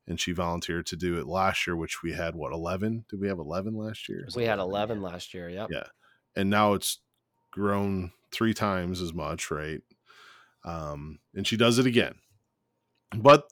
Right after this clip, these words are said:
Speaker 1: with that, there were some things that came up that I would like to discuss, again, even before we get into just how the tournament went. One, an F A Q dropped for the second year in a row the weekend of Nova.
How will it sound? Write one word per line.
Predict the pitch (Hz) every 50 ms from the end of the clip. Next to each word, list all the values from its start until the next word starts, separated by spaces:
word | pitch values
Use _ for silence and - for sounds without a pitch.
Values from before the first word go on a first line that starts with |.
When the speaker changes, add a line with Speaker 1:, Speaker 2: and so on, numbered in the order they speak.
| _
Speaker 1:
with | - 110 120 147 170 156 - -
that, | 139 127 127 131 131 101
there | 123 117
were | 113 117
some | - - - 107
things | - - - 160 175 165 139
that | 160 147
came | - - 151 131
up | 117 117 104 -
that | 113 101
I | 104 113
would | 117 120 107
like | 117 113 107
to | - 101
discuss, | 95 - - - - 110 107 101 -
again, | - 95 101 117 113 107 101 -
even | - 120 127 127 143 139
before | 120 110 - - - 113 110
we | 107 110
get | 98 95 98 87
into | 92 90 87 85 - - 87 85 82 82 80 82 - _ _ _ _ - - - - _ _ _ - - _ _
just | - 92 95 90 -
how | - - 110 104 107 107
the | 90 98 92
tournament | - - - 98 95 87 85 80 64 62
went. | 65 62 - - _ _ _ -
One, | 101 107 113 120 117 104 85 78 78 85 98 120 - _ _ _ _ _ _ _ _ _ _ _ _ _ _ _ _ _ _ _ - 95 92 85 - -
an | 117 110
F | 110 117 - -
A | 127 120
Q | 120 - 127 120 110
dropped | 98 104 104 98 92 92 -
for | - - - 90
the | 80 -
second | - - - 107 107 - 120 117
year | 107 107 117 123
in | 127 127
a | 131
row | 131 120 98 80 67 64 64 67 82 110 - _ _ _ _ _ _ _ _
the | - 98 98
weekend | 95 98 104 95 - 104 95 92
of | 92 82 -
Nova. | 87 85 71 62 - - - -